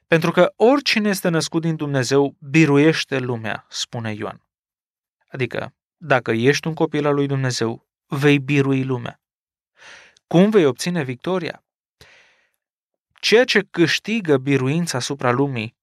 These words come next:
este credința noastră”, ne spune Ioan. Așadar, victoria asupra lumii acesteia,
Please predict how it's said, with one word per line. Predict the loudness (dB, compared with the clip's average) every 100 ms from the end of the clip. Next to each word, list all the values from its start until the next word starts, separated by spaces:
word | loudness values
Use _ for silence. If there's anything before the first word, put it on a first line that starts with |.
| _ _
este | -2 -2 0 -2 _
credința | 2 4 4 0 -6 -6 -6 -4
noastră”, | -4 -2 0 -2 -8 -10 -12 _ _
ne | -8 -6
spune | -4 -4 -4
Ioan. | -4 -6 -10 _ _ _ _ _ -14
Așadar, | -6 0 2 2 2 -2 _ _ -20 -20 -20 -20 -20 _ _
victoria | 0 0 4 4 4
asupra | 4 2 2 4
lumii | 6 4 2 -2
acesteia, | -4 -4 -4 -4 -8 -10 -14